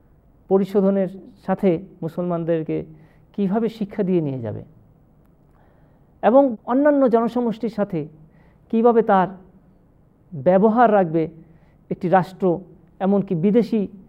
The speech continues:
অন্যান্য রাষ্ট্রের সাথে আমানতদারিতে কিভাবে করবে,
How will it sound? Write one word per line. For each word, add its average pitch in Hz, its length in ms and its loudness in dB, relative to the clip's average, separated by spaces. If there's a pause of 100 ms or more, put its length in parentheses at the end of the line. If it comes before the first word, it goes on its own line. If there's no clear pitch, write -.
(240)
অন্যান্য 233 340 0
রাষ্ট্রের 208 320 0
সাথে 190 340 -2 (1080)
আমানতদারিতে 196 720 2
কিভাবে 214 440 0
করবে, 165 400 0